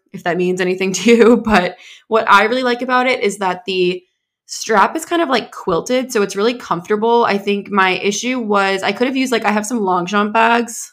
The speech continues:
Longchamp, Longchamp, however you say that brand. And I really like those, and I think they give a similar look. However, the straps are, like,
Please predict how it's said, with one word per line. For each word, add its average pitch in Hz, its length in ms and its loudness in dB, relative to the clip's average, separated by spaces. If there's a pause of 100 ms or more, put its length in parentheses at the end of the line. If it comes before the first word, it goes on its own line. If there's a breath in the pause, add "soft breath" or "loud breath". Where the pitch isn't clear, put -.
Longchamp, 180 560 -2
Longchamp, 175 500 -2
however 180 280 -4
you 185 340 -2
say 170 200 -6
that 175 140 0
brand. 185 320 -2 (520 soft breath)
And 214 100 2
I 226 40 2
really 254 180 0
like 185 240 -2
those, 254 180 2
and 226 80 0
I 202 60 0
think 202 160 -2
they 214 100 4
give 202 160 0
a 202 60 0
similar 190 400 -2
look. 170 380 -2
However, 196 580 0
the 220 100 -2
straps 180 480 0
are, 269 80 -2
like, 262 380 -4